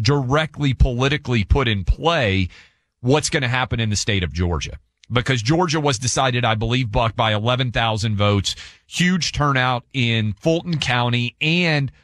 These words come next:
the ring counties around the Atlanta area. Really, if you point to Georgia and how Trump lost, it's suburban moms, uh, Cobb County, Gwinnett County,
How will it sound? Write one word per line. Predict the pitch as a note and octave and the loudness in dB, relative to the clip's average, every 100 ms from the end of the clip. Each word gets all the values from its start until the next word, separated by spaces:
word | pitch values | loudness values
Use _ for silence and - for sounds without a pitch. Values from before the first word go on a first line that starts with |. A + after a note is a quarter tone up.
| _ | _
the | A#2 C#3 | -2 0
ring | C3 B2+ D#3 D#3+ D#3+ | 2 2 2 0 -2
counties | C#3 C3 B2 A#2 A#2+ A2 - | -2 0 0 0 0 -2 0
around | B2+ A2 B2 C3+ C3 | 0 2 2 0 0
the | B2 | -2
Atlanta | A#2 G2+ A2+ G#2+ G#2 | -2 0 0 2 0
area. | A#2+ C3+ A#2+ G2+ G2+ | 0 0 2 2 2
Really, | G#2+ C#3 G#3+ E3 G#2+ G2+ - - _ | 2 2 2 0 0 0 -2 -14 _
if | C#3+ B2+ | -4 -2
you | C#3 | -2
point | C3+ - E3 D#3 - | -2 0 0 0 -2
to | C#3 A#2 | 0 2
Georgia | A2 D3+ D3+ A2+ B2 | 2 2 2 0 0
and | A#2 A2 | 0 0
how | B2 B2+ | 0 -2
Trump | - C3 G#2+ | 0 0 0
lost, | A#2 C#3+ E3+ B2 G#2+ - | 0 2 2 2 -2 -2
it's | C#3+ B2+ | -4 -2
suburban | - C3+ A2 C3 A#2 G2+ | -2 0 2 2 0 0
moms, | A#2 D3 A#2+ F#2+ F#2+ - - - _ | 0 2 2 2 0 -4 -12 -20 _
uh, | A2+ A2+ G2 - | -2 0 0 -2
Cobb | - C3 C3 | -2 -2 -2
County, | C3 B2 B2 A#2 | -2 0 0 -2
Gwinnett | A2 G#2+ G#2+ C3+ - | -2 0 0 -2 -2
County, | B2 A#2+ A#2 A2+ | -2 0 0 -2